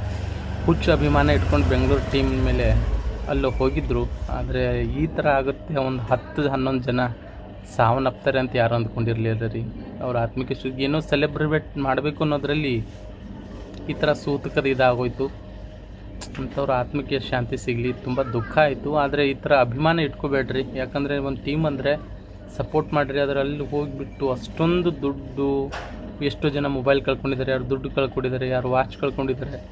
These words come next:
ಏನೇನೋ ಕಳ್ಕೊಂಡಿದ್ದಾರೆ ರೀ. ಕೆಲವರು ಪ್ರಾಣನೇ ಕಳ್ಕೊಂಡಿದ್ದಾರೆ. ಏನಂತೀರಾ?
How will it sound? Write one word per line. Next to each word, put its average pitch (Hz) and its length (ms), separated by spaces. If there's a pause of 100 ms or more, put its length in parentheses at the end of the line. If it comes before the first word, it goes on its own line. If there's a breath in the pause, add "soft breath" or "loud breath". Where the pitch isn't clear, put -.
(540)
ಏನೇನೋ 185 460
ಕಳ್ಕೊಂಡಿದ್ದಾರೆ 139 640
ರೀ. 147 200 (100)
ಕೆಲವರು 143 240
ಪ್ರಾಣನೇ 143 440
ಕಳ್ಕೊಂಡಿದ್ದಾರೆ. 120 580 (560)
ಏನಂತೀರಾ? 135 340